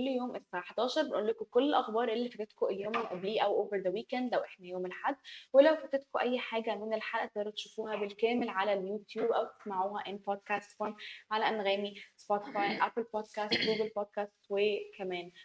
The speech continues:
Speaker 1: بوديو. وما تنسوش تعملوا هاشتاج لوف ان كايرو وهاشتاج لوف ان سمر وات لوف ان اندرسكور كايرو في كل الكونتنت relating بمصر أو بالقاهرة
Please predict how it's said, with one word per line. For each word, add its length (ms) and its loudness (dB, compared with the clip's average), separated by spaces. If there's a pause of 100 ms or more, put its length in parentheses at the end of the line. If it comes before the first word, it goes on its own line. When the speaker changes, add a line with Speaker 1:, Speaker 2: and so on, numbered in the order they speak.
(160)
Speaker 1:
بوديو. 460 4 (260)
وما 260 6
تنسوش 520 -2
تعملوا 560 2
هاشتاج 580 -2
لوف 180 0
ان 80 -4
كايرو 460 4
وهاشتاج 580 -2
لوف 180 -2
ان 80 -4
سمر 380 -2 (280)
وات 380 8
لوف 180 2
ان 80 -6
اندرسكور 440 -8
كايرو 360 2
في 60 -6 (120)
كل 140 -2
الكونتنت 580 -6
relating 420 -4
بمصر 480 -6
أو 80 -6
بالقاهرة 580 -8